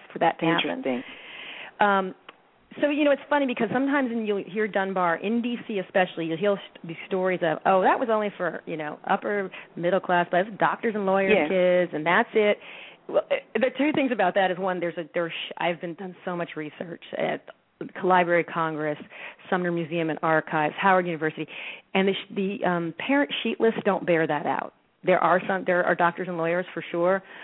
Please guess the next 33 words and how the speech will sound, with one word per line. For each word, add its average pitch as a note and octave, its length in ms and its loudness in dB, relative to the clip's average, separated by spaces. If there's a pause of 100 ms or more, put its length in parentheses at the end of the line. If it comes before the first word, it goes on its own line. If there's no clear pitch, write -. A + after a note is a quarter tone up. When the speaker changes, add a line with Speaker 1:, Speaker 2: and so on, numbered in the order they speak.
(140)
Speaker 1:
but G#3 100 4
it's - 140 -2
mostly G#3+ 560 2
really F3+ 560 0 (520)
what E3+ 240 4
we E3+ 100 2
would E3 120 0
call E3 300 0 (260)
solid, F3+ 460 4 (180)
stable D#3+ 320 0
middle D3+ 280 -6
class C#3+ 360 -4 (100)
jobs. - 360 -6 (800)
Um, E3 320 4
and G#3+ 100 4
also E4 160 2
the A#3 80 4
numbers F#3 300 0
don't E3 180 -6
bear D#3 200 -2
it D#3 60 -2
out. D#3 220 -2
There F#3 160 0
just G3+ 120 -6
aren't F3+ 160 -6
that E3 140 -4
many D#3+ 160 -8
black D3+ 260 -8
doctors D3+ 300 -10
and D3+ 120 -12
lawyers F3+ 300 -6
at - 180 0
that - 40 -4